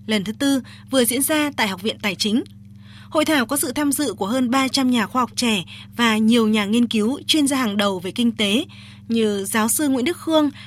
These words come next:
là Phó Viện trưởng Viện Kinh doanh I P A G của Pháp, hay giáo sư Mark Holmes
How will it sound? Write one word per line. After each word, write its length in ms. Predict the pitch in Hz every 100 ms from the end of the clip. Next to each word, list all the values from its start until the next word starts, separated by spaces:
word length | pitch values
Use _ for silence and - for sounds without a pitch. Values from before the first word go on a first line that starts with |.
| -
là 200 | 240 208
Phó 200 | - 226
Viện 180 | 311 240
trưởng 380 | - 254 180 160
Viện 240 | 214 185
Kinh 180 | 262 240
doanh 400 | 240 247 233 220 - - 233
I 80 | 233
P 320 | 202 247 233
A 60 | 240 -
G 40 | 262 254 220
của 80 |
Pháp, 300 | 160 285 370 - - - - - - -
hay 260 | 262 254
giáo 240 | 226 220 226
sư 340 | - 294 269
Mark 200 | 269 339
Holmes 420 | 285 269 311 392